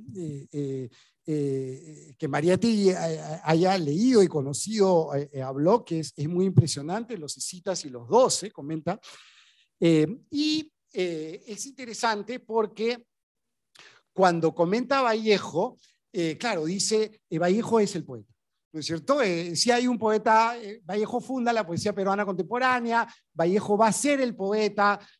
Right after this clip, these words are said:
eh, no va a haber nadie más que Vallejo. Y lo interesante es que, eh, eh, él no leyó la, los poemas épicos de Vallejo. Es decir, eh,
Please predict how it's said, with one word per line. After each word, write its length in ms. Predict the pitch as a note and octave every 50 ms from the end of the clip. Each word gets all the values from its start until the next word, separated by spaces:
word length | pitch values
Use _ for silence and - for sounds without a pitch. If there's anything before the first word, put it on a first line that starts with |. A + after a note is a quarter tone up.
| _ _
eh, 460 | C4+ F#3 E3+ E3 E3 E3+ F3 F3 E3 A3
no 380 | C4 C4 A#3+ A3 G3+ G#3 G#3+ G#3+
va 80 | G#3 G#3
a 40 |
haber 180 | G#3 G#3+ G#3 G#3
nadie 320 | G3 G#3 G#3 G3+ G3+ G3+
más 220 | G3 G3 F#3 F3+ -
que 100 | G3+ G3
Vallejo. 460 | F3 E3+ D#3+ D#3+ D#3 - - - - _ _ _ _ _ _
Y 160 | - G#3+ G3+ F#3
lo 180 | F3 F3 F3+
interesante 760 | F3 E3+ F3 F3+ F3 F3 - C4 C#4+ D4 C#4+ C#4+ G3+ F#3+ G3+
es 200 | G3 G3 - -
que, 220 | - A3+ G#3+ G#3
eh, 100 | G#3+ G#3 - - _ _ _ _ _ -
eh, 640 | A3 E3 D#3+ D#3 D3+ A3 - - F#3+ G3+ A#3 - -
él 160 | G3+ G3+ A#3+
no 100 | C4 C#4
leyó 800 | C4+ A#3 F#3 E3+ F3 G3 A#3+ A#3 A3+ G3+ G3 A3+ C4+ D4 - _ _ _ _ _ _ _ -
la, 420 | C#4+ C4 F#3+ F3 E3+ F3+ - - -
los 220 | F#3 F3 F3 E3+
poemas 360 | E3+ E3+ G3 G#3+ A#3 G#3 - D#4+
épicos 500 | F4+ F4+ F4+ B3 G3+ - - D3 C3 C3
de 80 | C3
Vallejo. 520 | B2+ A#2+ A#2+ A#2 A2 G#2+ G#2 _ _ A#2+ - _ _ _ _
Es 180 | - E3+ E3+ G3
decir, 680 | F#3+ E3+ - G#3 G#3+ A3 A3+ A#3 A#3 A3+ - - _ _ -
eh, 640 | F3+ E3 D#3+ D#3+ F3 F3+ E3 F3 G3 F3 F3+ G#3